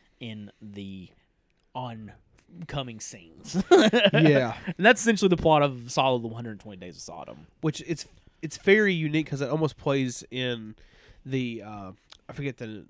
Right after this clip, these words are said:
Speaker 2: the name of it, but it's like the Seven Circles of Hell.
Speaker 1: Mm-hmm.
Speaker 2: But, but it's not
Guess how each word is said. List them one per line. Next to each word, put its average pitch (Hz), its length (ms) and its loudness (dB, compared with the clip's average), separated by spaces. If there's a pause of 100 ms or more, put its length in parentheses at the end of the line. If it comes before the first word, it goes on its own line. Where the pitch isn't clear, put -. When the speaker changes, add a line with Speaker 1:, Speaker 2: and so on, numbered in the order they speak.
(160)
Speaker 2:
the 113 80 -20
name 110 260 -14
of 98 120 -12
it, 95 120 -14
but 113 100 -14
it's - 100 -16
like 123 100 -10
the 120 100 -12
Seven 151 320 -4
Circles 127 380 -6
of 110 120 -6
Hell. 101 440 -10
Speaker 1:
Mm-hmm. 151 380 -8 (640)
Speaker 2:
But, 139 140 -6 (180)
but 143 260 0
it's 139 140 -8
not 147 240 2